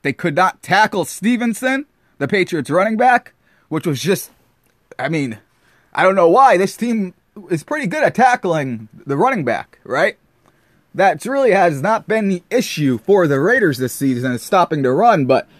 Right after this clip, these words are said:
they had a hard time stopping the run in this game, I'll tell you that much. But, uh, this guy ran for, I believe, what, uh, hundred and seventy yards or something like that. But the biggest, the, the biggest takeaway,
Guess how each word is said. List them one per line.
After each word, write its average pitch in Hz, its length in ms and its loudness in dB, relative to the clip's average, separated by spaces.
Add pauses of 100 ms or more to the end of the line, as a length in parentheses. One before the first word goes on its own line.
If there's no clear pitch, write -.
(640)
they 160 220 4
had 190 180 6
a 143 100 2
hard 208 340 4
time 202 300 2
stopping 208 420 0
the 175 120 0
run 208 220 2
in 190 100 2
this 214 180 -2
game, 151 260 2
I'll 143 80 2
tell 175 160 4
you 165 60 6
that 165 200 6
much. 139 340 -2 (340)
But, 202 240 4 (100)
uh, 160 280 0
this 185 140 2
guy 180 180 4
ran 175 240 2
for, 139 180 2
I 127 80 2
believe, 165 340 2
what, 135 340 2 (120)
uh, 104 560 -4 (180)
hundred 160 540 -2
and 113 160 -2
seventy 165 420 0
yards 156 460 2
or 170 100 -4
something 185 320 -4
like 175 200 0
that. 180 280 2 (360)
But 196 180 2
the 202 100 2
biggest, 330 640 -4 (500)
the, 196 120 -2
the 202 200 -2
biggest 294 500 -6
takeaway, 127 760 0